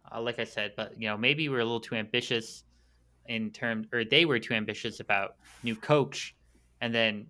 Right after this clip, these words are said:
honestly a full one eighty in scheme because of swapping out Jrue for Dame. Um,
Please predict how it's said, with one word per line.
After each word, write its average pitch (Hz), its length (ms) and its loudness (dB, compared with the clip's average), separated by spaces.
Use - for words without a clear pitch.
honestly 123 400 4
a 107 80 0
full 120 240 2
one 110 160 2
eighty 110 300 2
in 101 100 -8
scheme 101 600 -4
because 107 480 -4
of 98 360 -8
swapping 110 340 -2
out 98 160 -6
Jrue 110 220 -2
for - 140 -10
Dame. 123 340 2
Um, 101 420 -2